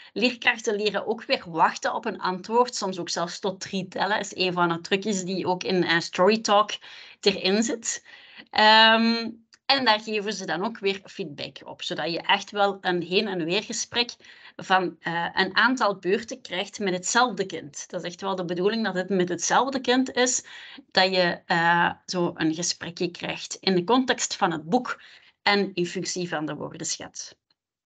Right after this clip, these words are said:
Ik heb niks meer over visualiseren gezegd en daarmee wil ik, eh, dit stukje over, eh, eh,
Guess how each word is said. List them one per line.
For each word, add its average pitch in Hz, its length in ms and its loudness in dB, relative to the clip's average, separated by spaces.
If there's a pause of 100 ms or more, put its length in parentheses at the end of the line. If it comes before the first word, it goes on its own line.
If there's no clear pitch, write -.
(800)
Ik - 140 4
heb 269 120 6
niks 285 280 6
meer 285 200 0
over 196 300 2
visualiseren 170 840 -4
gezegd 147 400 -10
en 185 100 -2
daarmee 180 400 2
wil 180 160 2
ik, 175 200 0
eh, 160 380 -4
dit 196 180 0
stukje - 460 0
over, 185 440 2
eh, 165 380 2 (520)
eh, 160 400 0